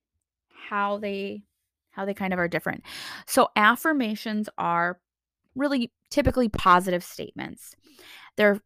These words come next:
positive statements that you're using to kind of try to reprogram and rewire your mind,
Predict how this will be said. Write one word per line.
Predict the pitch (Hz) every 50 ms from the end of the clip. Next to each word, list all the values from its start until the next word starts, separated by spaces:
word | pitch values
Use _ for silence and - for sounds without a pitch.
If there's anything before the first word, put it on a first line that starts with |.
| _ -
positive | - - 240 233 240 254 277 269 294 277
statements | - - - 220 214 - - 208 208 208 208 -
that | 202 - -
you're | 202 196 196
using | 196 185 185 180 175 - 180 175 175 175
to | - - 175
kind | - - - 190 190
of | 185 -
try | - - 180 175
to | 175 170
reprogram | 190 190 214 247 247 - - 233 220 214 208 - 208 202 190 185 185 180 -
and | - 185
rewire | 175 175 180 180 180 180 180 202 214 220 214 196 190 185 185 185 185 180 185
your | 185 175 175
mind, | 180 175 175 175 170 160 156 - 160 175 175 190 -